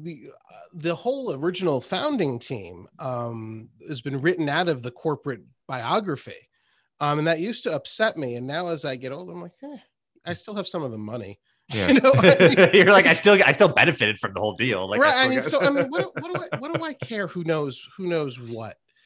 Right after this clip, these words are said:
Speaker 1: you know, and, and, and what I did. And, and, and, and, you know, I mean, I think it's, uh,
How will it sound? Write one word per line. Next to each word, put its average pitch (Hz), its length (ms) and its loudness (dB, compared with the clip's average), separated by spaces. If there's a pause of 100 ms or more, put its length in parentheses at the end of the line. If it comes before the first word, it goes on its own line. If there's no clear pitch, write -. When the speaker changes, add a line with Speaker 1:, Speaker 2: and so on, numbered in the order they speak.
(300)
Speaker 1:
you 151 140 -6
know, 143 280 -4
and, 135 160 -8
and, 147 220 -10
and 147 180 -8
what 139 200 -2
I 127 140 -2
did. 131 240 -6
And, 156 120 -10
and, 196 180 -6
and, 202 200 -4
and, 196 300 -4 (680)
you 220 120 0
know, 220 120 2
I 214 100 0
mean, 208 220 2 (200)
I 214 100 -2
think - 340 -2 (100)
it's, - 400 -6
uh, 113 100 -16